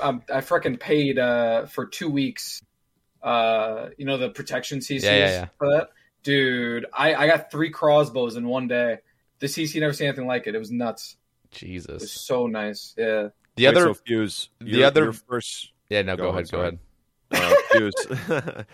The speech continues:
Speaker 3: <laughs> Fuse, uh, you said your first stream would have been in twenty thirteen, so you probably don't even remember your first viewer, huh?
Speaker 1: Oh, uh, I, dude, um, I actually do. His name's, uh, Jason R N. He, uh, he's been a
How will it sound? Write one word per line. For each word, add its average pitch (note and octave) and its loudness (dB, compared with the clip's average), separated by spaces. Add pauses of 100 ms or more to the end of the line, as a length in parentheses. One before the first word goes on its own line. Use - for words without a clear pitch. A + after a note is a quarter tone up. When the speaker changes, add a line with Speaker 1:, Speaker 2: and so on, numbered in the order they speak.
Speaker 3:
<laughs> - -20
Fuse, A2+ 0
uh, G2 0
you F2 -10
said B2 -4
your A2+ -2
first B2 -4
stream B2 -2
would A2 0
have G#2+ -2
been G#2+ -2
in G2 -4
twenty A2+ -4
thirteen, A2 -4
so G#2 -8
you G#2 -4
probably G2+ 0
don't F#2+ 0
even F2+ -2
remember F2 -2
your D#2+ -2
first D#2 -6
viewer, D2+ -6
huh? D#2+ -8 (100)
Speaker 1:
Oh, C#3+ 2
uh, C#3+ 2 (260)
I, C#3 -6
dude, C#3 -4 (280)
um, C3 0
I C#3 0
actually D#3 -6
do. C#3 0
His B2 -8
name's, C3 -6
uh, A#2+ -4
Jason C#3+ -6
R C3 0
N. C#3+ -4 (720)
He, C#3 -2
uh, A#2 2
he's A#2 -10
been C#3+ 0
a G#2+ -2